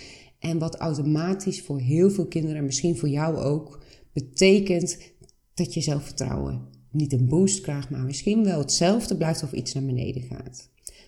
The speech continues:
Maar jij, jij luistert nu, jij luistert nu deze aflevering met jouw volwassen verstand.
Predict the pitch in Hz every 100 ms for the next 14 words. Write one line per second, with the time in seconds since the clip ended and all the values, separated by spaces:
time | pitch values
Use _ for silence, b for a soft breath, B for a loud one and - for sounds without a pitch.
0 | B - 196 208 160 123 131 143 - 196
1 | 226 233 233 233 208 196 175 180 233 320
2 | B B B B - 185 196 233 - 202
3 | 170 147 147 190 - 196 202 165 170 170
4 | 170 156 160 156 147 - - 131 139 156
5 | - - - - - 147 127